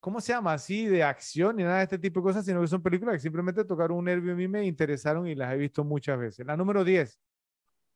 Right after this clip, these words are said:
Barbarians at the Gate, Bárbaros en la Puerta, de Glenn Jordan, con James Garner, Jonathan Pryce y Peter Riegert. No sé si tú la has visto, Joe, una película que tratamos, pues, so-, sobre como, di-, como la, o sea, la toma, o sea, cuan-, cuando compran la,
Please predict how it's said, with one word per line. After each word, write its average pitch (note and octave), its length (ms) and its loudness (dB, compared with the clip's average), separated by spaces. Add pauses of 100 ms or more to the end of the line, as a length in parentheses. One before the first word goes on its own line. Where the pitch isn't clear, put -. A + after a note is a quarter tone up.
(140)
Barbarians F3 840 2
at E3+ 140 4
the D3+ 100 -2
Gate, D3+ 340 2
Bárbaros F3 480 2
en D#3 80 -2
la C#3+ 140 0
Puerta, D#3+ 440 2
de C3 100 0
Glenn E3 280 -2
Jordan, F#3 380 2
con D3+ 220 -2
James D#3+ 260 -2
Garner, E3+ 380 2
Jonathan D#3 440 0
Pryce D#3 320 2
y F#3 120 -12
Peter E3 280 2
Riegert. D3+ 440 2 (200)
No F3+ 120 -2
sé E3 100 -2
si E3+ 140 -2
tú F3+ 80 0
la F3+ 80 6
has F3 40 4
visto, F#3 300 2
Joe, F#3+ 120 4
una A3 280 -4
película E3+ 500 0 (480)
que D3 120 0
tratamos, E3+ 500 0
pues, E3 200 0
so-, D#3 440 0
sobre D3 320 0
como, C#3+ 300 -4
di-, C#3 220 -2
como C#3+ 320 -4
la, C#3 420 0
o - 760 -20
sea, F3 320 0
la D3+ 380 2 (120)
toma, G3 340 2
o F#3 40 2
sea, F3 160 0
cuan-, E3+ 280 -2
cuando D3+ 280 -2
compran F#3+ 500 0
la, E3 220 0